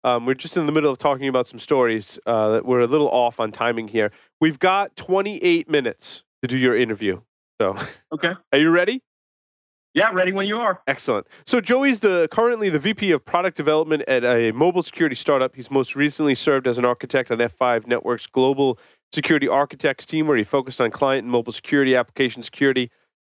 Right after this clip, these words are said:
Speaker 1: and authentication and access technologies. Prior to F five, he launched Fishnet Security's mobile security practice. So you've been in the mobile space for quite some time. Um, tell us about some of your findings on some of the latest versions of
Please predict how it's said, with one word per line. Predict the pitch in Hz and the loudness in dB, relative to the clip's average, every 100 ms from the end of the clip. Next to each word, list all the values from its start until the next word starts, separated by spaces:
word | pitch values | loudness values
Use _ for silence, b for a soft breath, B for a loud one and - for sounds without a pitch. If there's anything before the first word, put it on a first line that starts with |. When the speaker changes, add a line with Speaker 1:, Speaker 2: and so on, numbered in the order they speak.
| _ | _
Speaker 1:
and | 135 | 0
authentication | 123 - 180 165 185 160 160 | 0 0 -4 -2 -2 0 0
and | 135 | 2
access | 143 190 - 165 | 2 0 -2 -4
technologies. | - 151 - 143 165 202 - 131 120 | -2 -4 0 0 2 0 0 -2 -4
Prior | - 165 196 220 | -2 0 2 0
to | - 180 165 | 0 -2 0
F | 165 | -2
five, | - 160 156 135 | 0 0 0 -2
he | - 147 | -4 0
launched | 143 147 120 - - _ _ _ _ | 2 2 -2 -12 -18 _ _ _ _
Fishnet | 254 247 - 156 | 0 0 0 0
Security's | - - 151 139 123 | -4 0 2 2 2
mobile | 139 165 160 | 0 0 -4
security | - - 160 139 | -4 0 2 2
practice. | - 123 113 113 | 0 0 0 -6
So | - | -4
you've | 170 262 | -2 0
been | 262 | 2
in | 196 | 2
the | 147 | 2
mobile | 170 180 | 2 0
space | - 147 127 | 0 0 -2
for | 127 | -6
quite | - 165 156 | 0 0 0
some | 123 | -6
time. | 104 160 156 107 - b b b _ - | -2 0 0 -2 -6 b b b _ -2
Um, | 143 131 123 113 110 _ _ _ _ _ - | 0 2 -2 -6 -16 _ _ _ _ _ -2
tell | 226 302 | 0 2
us | 339 | 0
about | 262 277 | 0 0
some | - 226 | 0 0
of | 214 | 0
your | 208 190 | 2 0
findings | 156 - 185 202 196 165 139 | 0 -2 0 0 0 0 0
on | 135 | 0
some | 170 | -2
of | 160 | 0
the | 151 | 2
latest | 143 156 170 151 | 2 2 0 0
versions | 160 151 143 | 0 0 0
of | 139 127 | 0 0